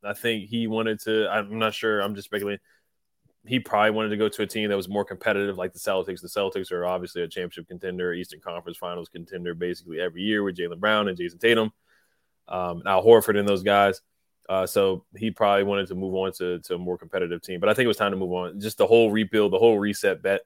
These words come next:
button, I think it was time to move on from Bill, Porzingis, Kuzma. I understand them bringing him back because of the asset value, keeping his contract, trading him, trying to get a first-round pick.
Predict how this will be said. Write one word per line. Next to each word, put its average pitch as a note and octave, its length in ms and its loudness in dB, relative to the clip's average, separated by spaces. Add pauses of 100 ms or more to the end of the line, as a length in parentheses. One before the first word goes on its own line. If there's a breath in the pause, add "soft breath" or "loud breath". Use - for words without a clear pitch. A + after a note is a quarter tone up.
button, G2+ 280 4
I F#2 80 -2
think G2+ 160 -6
it F#2+ 40 -4
was F#2 140 -4
time F#2 220 -6
to F#2 60 -8
move F#2 180 -6
on F#2 260 -6
from E2+ 340 -10 (460)
Bill, B2 380 10
Porzingis, G#2+ 640 2
Kuzma. D3 360 6
I B2+ 120 6
understand A#2+ 340 -2
them G#2+ 160 -4 (120)
bringing A2+ 240 0
him B2+ 200 0
back G2 200 0
because G2 280 -4
of F#2 40 -6
the F#2 200 -4
asset G#2+ 400 2
value, G2 460 0
keeping G#2 260 -6
his G2 80 -4
contract, G2 520 -2
trading G2+ 280 -4
him, G2 80 -6
trying G2 160 -4
to G2 40 -4
get F#2+ 80 -2
a F#2 60 -2
first-round F2+ 460 -4
pick. A2+ 300 0